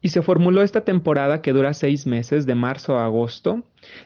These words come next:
donde cada fin de semana en tres espacios diferentes hay cuentos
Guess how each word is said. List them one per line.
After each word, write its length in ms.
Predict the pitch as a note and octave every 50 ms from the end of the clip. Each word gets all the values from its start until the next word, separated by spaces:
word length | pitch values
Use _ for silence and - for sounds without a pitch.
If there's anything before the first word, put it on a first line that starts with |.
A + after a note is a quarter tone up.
| -
donde 240 | - C3+ C3+ C3 B2+
cada 260 | B2+ D#3 F3 G3+ A3
fin 240 | G#3 - - G3+ F#3
de 100 | F3 F#3
semana 480 | F3+ - D#3+ C3+ B2+ B2+ B2+ C3 C3+ C#3+
en 120 | C#3+ C#3
tres 240 | - - F3+ F3 -
espacios 560 | G3 - - - D3 C#3 C#3 - E3 D3 C3+
diferentes 760 | C3+ C3+ - - A#2+ A#2+ A#2+ B2 A#2+ B2 D3+ E3+ G3+ F#3+ - -
hay 180 | - D#3 E3 D#3
cuentos 500 | D#3+ - A#2+ A#2 A#2 - C3+ C3+ D3+